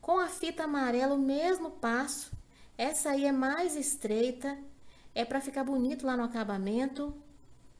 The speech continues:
Aí, eu vou aplicar a cola quente pra fazer a união das duas partes. E com uma fita de dois centímetros de largura, faço o acabamento.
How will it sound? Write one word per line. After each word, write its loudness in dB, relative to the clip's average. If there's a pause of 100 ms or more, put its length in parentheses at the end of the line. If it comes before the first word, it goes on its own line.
(1200)
Aí, 4
eu 4
vou 2
aplicar -2
a -10
cola 0 (120)
quente -2 (360)
pra 2
fazer 2
a 8
união 2
das 0
duas 0
partes. 2 (520)
E -6
com -2
uma 2
fita 2
de -6
dois 2
centímetros 0
de -2
largura, -2 (540)
faço 2
o 0
acabamento. -2